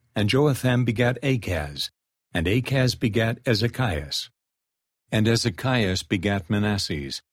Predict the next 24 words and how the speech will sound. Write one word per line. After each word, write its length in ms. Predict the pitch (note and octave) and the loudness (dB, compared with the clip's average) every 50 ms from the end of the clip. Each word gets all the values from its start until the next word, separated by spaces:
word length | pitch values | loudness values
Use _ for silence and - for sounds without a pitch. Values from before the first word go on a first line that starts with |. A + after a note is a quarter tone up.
| _ _ _ _ | _ _ _ _
and 160 | - F2+ F#2 | -2 -2 0
Manasses 640 | F#2+ G2 G2 G2 G2+ G2+ G2 - - G2 F#2 F#2+ F#2+ | 2 2 2 2 0 0 0 0 0 0 0 0 0
begat 440 | F2 - G2+ F2 G2 F#2+ F#2+ F#2+ - - | -2 -2 -2 -2 -2 -2 -2 -4 -4 -6
Ammon, 520 | - A2 G2+ F#2 E2 D2 - A#1 - - _ _ _ _ _ _ | -4 -2 -2 -2 -2 -4 -8 -10 -14 -16 _ _ _ _ _ _
and 200 | - F#2+ F2+ F2 | -4 -2 -2 -2
Ammon 400 | - G2 G2 G2+ G2+ G#2 G#2+ G#2 | -2 -2 0 0 0 0 0 0
begat 320 | F#2 G2+ F2+ G2 F#2+ F2+ | -2 -2 -2 -2 -2 -4
Josias. 800 | E2 - G2+ F#2+ - - A2 G2+ F2+ D2 B1 A#1+ - - - - - _ _ _ _ _ _ _ _ _ | -4 -4 -4 -4 -2 -2 -2 -2 -2 -4 -6 -6 -6 -8 -8 -8 -10 _ _ _ _ _ _ _ _ _
And 160 | B2 A2+ G#2+ | 0 2 4
Josias 760 | G#2 A2+ G#2+ - - B2+ B2+ B2+ A2+ F#2+ F#2 G2 G2 - - | 4 2 2 0 0 0 2 2 2 2 0 0 -2 -2 -2
begat 360 | - G#2 E2+ G2+ G2+ G2+ F#2 | -2 -2 0 0 0 -2 -2
Jeconias 840 | - - G#2 G2+ - G#2+ G2 G2 G#2 G#2+ G#2 F2+ D#2+ E2 F#2 G2 - | 0 0 -2 0 0 0 0 0 0 0 0 -2 -2 -2 -4 -4 -4
and 200 | - F2 E2+ E2+ | -4 -4 -4 -2
his 140 | - F2+ E2 | -4 -4 -4
brethren, 560 | D#2 - F#2 E2+ D#2+ C#2+ D#2 D2+ D2 D2 F2 - _ _ _ _ _ | -2 -2 -2 -2 -2 -4 -6 -6 -6 -6 -8 -10 _ _ _ _ _
about 300 | - F#2+ F#2 G2 F#2 F#2+ | -4 0 0 0 0 0
the 100 | - - | -2 -4
time 360 | - - - G#2+ G2+ G2+ G#2 G2 | -4 -2 -2 -2 0 2 2 2
they 100 | F#2 F#2 | 2 0
were 160 | F2+ F#2 F2+ | 0 -2 -2
carried 400 | E2+ - - A2 G#2 G#2 G#2+ G2+ | -4 -4 0 2 2 2 2 2
away 340 | A2+ G#2 F#2 F2+ D#2+ D#2 E2+ | 0 0 0 0 -2 -2 -4
to 160 | E2 - G#2+ | -4 -4 -4
Babylon. 720 | F2 G2 G#2+ G#2 E2 E2 D#2+ D2 C#2 C2+ C2+ B1+ C2+ B1 | -2 0 0 0 0 -2 -2 -2 -4 -4 -6 -8 -12 -16